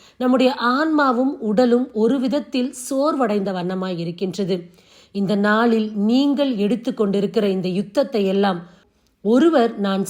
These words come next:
செயல்படுத்துவேன்" என்று சொல்லுகின்றார். அவருடைய பெயர்தான் ஆண்டவர். இன்றைக்கு அப்படிப்பட்ட வார்த்தையைத்தான் இறைவன் நம்மோடு பேசப் போகின்றார். விடுதலை பயணம் அதிகாரம் பதினைந்து, இறைவார்த்தை மூன்று.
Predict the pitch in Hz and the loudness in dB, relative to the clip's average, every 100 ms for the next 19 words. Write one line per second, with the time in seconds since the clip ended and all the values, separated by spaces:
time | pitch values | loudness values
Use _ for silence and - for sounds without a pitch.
0 | - 233 277 254 240 196 233 208 247 208 | -2 0 0 0 -2 -2 -2 0 2 0
1 | 208 208 196 185 180 175 214 180 175 _ | -2 -4 -6 -4 -4 -4 -4 -6 -8 _
2 | _ _ - 196 208 233 226 208 208 202 | _ _ -6 -2 0 2 4 2 0 0
3 | 214 202 214 220 220 185 185 196 190 190 | 2 2 0 -2 -6 -6 -4 -2 -2 -4
4 | - _ _ 202 208 208 - 202 - 208 | -10 _ _ -4 0 -2 -2 -6 -4 -10
5 | - 294 285 262 185 220 180 190 233 - | 0 0 2 -2 -2 -2 2 0 0 0
6 | 226 214 226 226 247 185 202 233 220 190 | 0 0 -2 -2 -2 -2 0 0 0 0
7 | 185 196 208 220 196 185 208 202 180 190 | 0 0 0 0 -4 -4 -6 -6 -4 -4
8 | 214 226 226 - _ _ _ _ _ 196 | 0 0 -2 -10 _ _ _ _ _ 2
9 | 269 285 277 277 247 233 254 277 - 190 | 4 4 2 4 4 6 4 0 -4 -4
10 | 190 254 240 220 214 214 220 226 226 247 | 0 2 2 2 0 0 0 0 0 -2
11 | 254 202 202 196 190 - 208 190 196 196 | -4 -4 0 0 -2 -2 -4 -2 -2 -2
12 | 208 185 | -4 -6